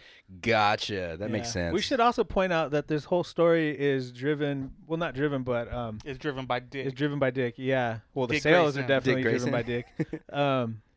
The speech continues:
Speaker 2: it's Batman and Constantine teaming up to find out who murdered the Joker.
Speaker 1: Interesting.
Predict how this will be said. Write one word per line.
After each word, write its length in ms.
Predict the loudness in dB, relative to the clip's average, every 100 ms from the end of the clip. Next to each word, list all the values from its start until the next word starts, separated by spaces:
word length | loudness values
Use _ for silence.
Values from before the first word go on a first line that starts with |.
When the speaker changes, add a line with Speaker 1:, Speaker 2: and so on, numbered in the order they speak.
| _ _ _ _ _ _ _ _ _ _ _
Speaker 2:
it's 220 | -4 -4
Batman 720 | -4 0 2 2 0 2 0 0
and 200 | -4 -4
Constantine 920 | -2 -2 -4 -10 -8 -6 -6 -10 -14 _ _ _ -12
teaming 280 | -6 -2 -2
up 120 | -2
to 80 | -6
find 260 | -6 -2 0
out 120 | 0
who 60 | -2
murdered 460 | 0 0 0 -6
the 60 | -6
Joker. 500 | -2 -2 -2 -16 -20 _ _ _ _ _ _ _ _ _ _ _ _ _ -6
Speaker 1:
Interesting. 760 | -4 -4 -6 -8 -10 -18 -18